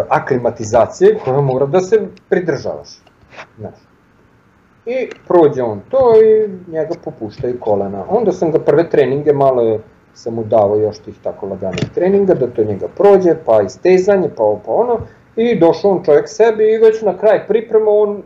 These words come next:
među najboljima, znaš. Dođu trke, on opa, opet među najboljima. Znači, on jeste potencijal, kapacitet, ali je pretreniran,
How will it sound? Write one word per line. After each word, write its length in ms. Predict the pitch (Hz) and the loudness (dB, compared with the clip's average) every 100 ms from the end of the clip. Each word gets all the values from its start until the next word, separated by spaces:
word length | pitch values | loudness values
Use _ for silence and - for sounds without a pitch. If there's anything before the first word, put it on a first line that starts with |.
| 196 | -4
među 280 | 185 175 180 | -2 0 -2
najboljima, 500 | 160 107 92 80 - _ _ | -2 -4 -8 -16 -20 _ _
znaš. 360 | 107 95 _ _ _ _ _ _ _ _ - | -20 -20 _ _ _ _ _ _ _ _ 2
Dođu 300 | 233 147 151 | 2 2 -2
trke, 380 | 262 254 - | -6 -6 -2
on 200 | 240 226 | 0 2
opa, 260 | 220 220 175 | 2 2 0
opet 340 | 147 - 147 | -2 -2 -6
među 220 | 143 113 110 | -6 -10 -12
najboljima. 480 | 98 76 - _ _ _ | -12 -14 -20 _ _ _
Znači, 240 | 120 107 127 | -16 -8 -6
on 180 | 156 | -4
jeste 300 | 113 113 - | -2 -2 -4
potencijal, 640 | 127 95 - - - 180 185 | -12 -14 -20 -14 -4 -4 -2
kapacitet, 600 | 117 123 - 180 214 220 | -6 -8 -10 2 2 4
ali 140 | 214 | 2
je 80 | 202 | 2
pretreniran, 760 | 208 196 190 180 175 185 196 | -2 -2 0 0 2 2 2